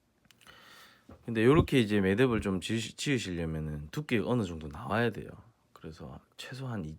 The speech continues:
이 티 이상은 나와야지 뭐 이제 가-, 그 대각선을 이렇게 뚫을 때도 잘 안 울고, 그리고 좀 가죽이 단단해야 되거든요.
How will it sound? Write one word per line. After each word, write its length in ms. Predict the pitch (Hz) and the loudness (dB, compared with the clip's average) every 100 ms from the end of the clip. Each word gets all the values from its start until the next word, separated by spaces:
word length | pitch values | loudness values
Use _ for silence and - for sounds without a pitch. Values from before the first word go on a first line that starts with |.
| _ - | _ -10
이 120 | 98 | -8
티 280 | - 147 123 | -6 -6 -4
이상은 280 | 117 95 78 | -4 -4 -4
나와야지 840 | 78 92 107 104 - 80 76 73 _ _ - - - - - _ _ _ | -4 0 0 -2 -6 -8 -8 -12 _ _ -20 -20 -20 -20 -20 _ _ _
뭐 260 | 76 76 60 - | -12 -10 -10 -12
이제 400 | 73 80 80 65 - _ _ _ _ _ _ _ _ _ _ _ _ _ | -14 -10 -10 -10 -16 _ _ _ _ _ _ _ _ _ _ _ _ _
가-, 280 | - 110 117 - | -4 0 0 -2
그 240 | - 98 90 | -6 -4 -2
대각선을 440 | 110 113 143 117 | -2 0 0 0
이렇게 180 | 101 - | 0 -4
뚫을 320 | - 156 127 | -4 -4 -2
때도 500 | 107 101 101 95 82 - | -2 -2 -2 -4 -6 -6
잘 180 | 110 101 | 0 0
안 200 | 82 110 | 2 2
울고, 440 | 117 85 73 - _ _ _ _ _ _ _ _ | 2 0 -8 -12 _ _ _ _ _ _ _ _
그리고 460 | - 104 90 87 82 | -10 -6 -4 -4 -6
좀 240 | - 87 82 | -8 -10 -10
가죽이 460 | - 98 107 101 | -6 -4 -2 -4
단단해야 480 | 90 92 117 143 107 | -6 -4 0 2 0
되거든요. 560 | 80 76 71 - - | -2 -10 -12 -18 -18